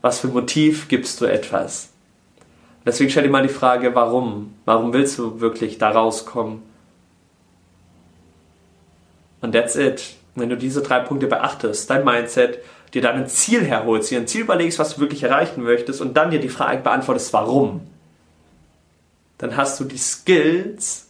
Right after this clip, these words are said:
oder die drei Skills, die dann dieses eine große Skill erzeugen, das ist Unaufhaltbarkeit. Das ist ein Zustand, wo alles passieren kann und du alles unter Kontrolle aber hast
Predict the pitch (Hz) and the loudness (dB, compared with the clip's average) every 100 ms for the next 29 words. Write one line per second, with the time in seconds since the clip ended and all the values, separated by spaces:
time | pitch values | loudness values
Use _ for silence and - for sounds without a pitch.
0 | _ - 120 143 170 - 117 117 - 135 | _ -2 0 0 -4 -2 -2 -2 0 2
1 | 131 131 123 120 120 120 123 - 131 127 | 2 0 0 0 0 -8 -4 0 0 2
2 | 160 160 131 - - 120 107 - 120 123 | 2 2 0 -4 0 0 0 0 0 0
3 | 117 120 117 - 139 117 - 127 127 - | 2 0 -2 -4 0 0 0 -2 -2 -8
4 | - - - - - - - _ _ _ | -10 -10 -10 -14 -20 -20 -20 _ _ _
5 | _ - 113 139 143 131 - 190 - - | _ -4 -2 0 -2 -2 -2 -2 -4 0
6 | 117 117 127 131 - - - - 147 156 | 0 0 -6 -10 -10 -10 -6 0 2 2
7 | - 147 135 143 123 - 117 120 139 - | 2 0 4 2 2 -2 -4 -2 -6 -12
8 | - _ - _ _ _ _ _ - 123 | -20 _ -20 _ _ _ _ _ -12 -2
9 | 120 147 156 156 127 117 123 117 131 107 | 2 4 2 2 -2 0 -2 0 2 2
10 | 101 101 151 - - | 0 -2 -4 -4 -14